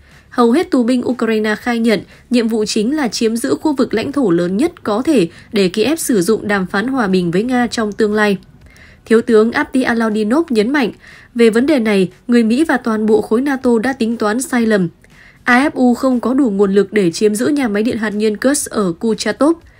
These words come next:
Bắt đầu từ ngày mùng bảy tháng tám, các đơn vị A F U đã không còn khả năng tấn công thọc sâu và dần dần sụp đổ dọc theo toàn bộ phòng tuyến.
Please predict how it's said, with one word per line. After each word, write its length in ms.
Bắt 140
đầu 180
từ 160
ngày 160
mùng 220
bảy 200
tháng 180
tám, 320
các 120
đơn 200
vị 120
A 220
F 100
U 240
đã 220
không 260
còn 220
khả 100
năng 220
tấn 220
công 240
thọc 200
sâu 340
và 140
dần 200
dần 180
sụp 200
đổ 280
dọc 240
theo 200
toàn 300
bộ 120
phòng 220
tuyến. 300